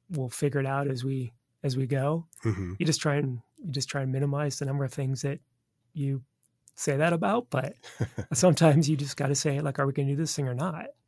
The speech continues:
Speaker 2: Yeah.
Speaker 1: And, um, and that was one of 'em.
Speaker 2: Yeah. Uh, I mean, uh, it, it, it wasn't typical in many ways, but there was an awful lot of unknown in that time period about, like, you know, what might happen with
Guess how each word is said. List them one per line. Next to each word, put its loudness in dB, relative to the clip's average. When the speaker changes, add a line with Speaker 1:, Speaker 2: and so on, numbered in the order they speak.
Speaker 2:
Yeah. -6
Speaker 1:
And, -2
um, -6
and 2
that 6
was 4
one 2
of -4
'em. -6
Speaker 2:
Yeah. -2
Uh, 2
I -2
mean, 2
uh, -4
it, 0
it, -2
it 0
wasn't 2
typical 6
in 6
many 2
ways, -4
but -6
there -4
was -4
an -8
awful -2
lot -2
of -6
unknown -4
in 0
that -6
time -8
period -12
about, -12
like, -8
you -6
know, -8
what -8
might -6
happen -4
with -10